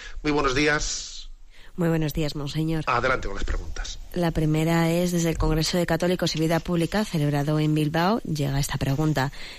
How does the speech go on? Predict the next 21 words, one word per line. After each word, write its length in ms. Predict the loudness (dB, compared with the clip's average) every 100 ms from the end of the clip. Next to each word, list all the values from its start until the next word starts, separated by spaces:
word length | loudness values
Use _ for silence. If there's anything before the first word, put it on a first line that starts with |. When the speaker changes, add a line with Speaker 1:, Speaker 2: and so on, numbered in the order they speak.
| -4
Speaker 2:
¿Qué 80 | 2
razones 440 | 2 2 2 2
daría 380 | 2 2 4 4
usted 380 | 2 0 0 0 0
a 100 | 0
alguien 340 | 2 2 2
que 120 | 0
se 180 | 0 0
quiere 240 | 0 0 2
suicidar 600 | 0 0 0 2 2 2
para 180 | 2 2
impedir 420 | 2 2 2 2
que 120 | 0
lo 100 | 0
haga? 260 | 0 0 -2 -6 -8 -6 -4 -4 0
Speaker 1:
Bueno, 220 | 0 0 -2 2
es 260 | 2 2
que 120 | 0
tuvimos 360 | 0 2 0 0
el 100 | 2
sábado, 640 | 2 2 2 0 -2 -4